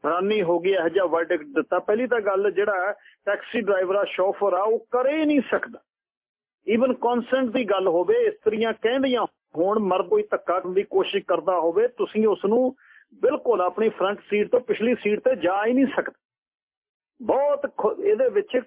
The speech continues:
ਬਹੁਤ ਕਰੜਾ ਕੰਮ ਹੈ। ਜਦ ਪੜ੍ਹਾਇਆ ਜਾਂਦਾ ਹੈ, ਜਿੰਨੇ ਵੀ ਟੈਕਸੀ ਇੰਡਸਟਰੀ ਕੰਮ ਕਰ ਰਿਹਾ, ਉਹਨਾਂ ਨੂੰ ਪਤਾ ਹੈ ਕਿ ਕਿਹੜੀ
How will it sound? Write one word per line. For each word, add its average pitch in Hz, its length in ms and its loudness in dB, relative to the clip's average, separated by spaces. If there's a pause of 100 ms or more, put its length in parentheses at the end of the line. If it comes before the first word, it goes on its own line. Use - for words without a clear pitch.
ਬਹੁਤ 262 340 0 (140)
ਕਰੜਾ 233 340 -2
ਕੰਮ 143 340 -4
ਹੈ। 50 200 -12
ਜਦ 151 160 0
ਪੜ੍ਹਾਇਆ 170 440 0
ਜਾਂਦਾ 175 360 0
ਹੈ, 160 160 0 (420)
ਜਿੰਨੇ 165 260 0
ਵੀ 190 100 0
ਟੈਕਸੀ 180 300 0
ਇੰਡਸਟਰੀ 165 360 0
ਕੰਮ - 520 -4
ਕਰ 156 140 0
ਰਿਹਾ, 160 180 2
ਉਹਨਾਂ 220 300 2
ਨੂੰ 247 100 0
ਪਤਾ 208 200 0
ਹੈ 240 60 0
ਕਿ 233 140 2
ਕਿਹੜੀ 262 540 0